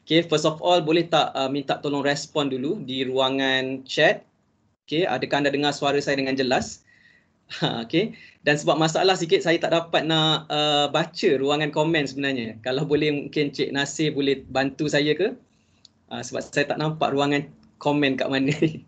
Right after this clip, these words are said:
<laughs> Alright, so kepa-, kepada yang sedang menonton, boleh tak respon dulu, adakah anda dengar suara saya dengan jelas? Kalau okey, komen okey. Uh, dan Cik Nasir boleh, boleh bantu saya tak? Adakah, uh, suara saya okey? Boleh verify dulu tak?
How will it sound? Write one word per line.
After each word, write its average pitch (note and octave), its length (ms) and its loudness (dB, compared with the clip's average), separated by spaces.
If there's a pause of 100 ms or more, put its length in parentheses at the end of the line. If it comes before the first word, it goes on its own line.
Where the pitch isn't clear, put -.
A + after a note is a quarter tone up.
(240)
<laughs> - 920 -12
Alright, D3+ 320 6
so G3 80 6
kepa-, F#3+ 300 0
kepada F#3+ 260 2
yang G#3+ 80 4
sedang G3 240 -2
menonton, G#3+ 240 0
boleh G3 160 2
tak F3 160 0
respon D#3+ 320 0
dulu, E3+ 140 4
adakah D#3 260 -2
anda D3+ 80 0
dengar D3 240 -2
suara D3 240 -2
saya C#3+ 220 -2
dengan C#3 160 -4
jelas? F3+ 500 -2
Kalau C3+ 240 -4 (140)
okey, D#3 260 -2
komen C3+ 320 -2
okey. F3 460 -2 (1120)
Uh, A#2 240 -12
dan C3+ 160 -2
Cik D3 140 2
Nasir D#3+ 240 2
boleh, F3 320 6
boleh E3 180 6
bantu E3 300 2
saya E3 100 2
tak? C3 240 -2
Adakah, D#3 160 -4 (160)
uh, C3 400 2
suara C#3+ 240 0
saya C#3+ 220 0
okey? A#2 340 -6 (800)
Boleh C3 240 -2
verify C3+ 320 -2
dulu C3 220 -4
tak? - 160 -14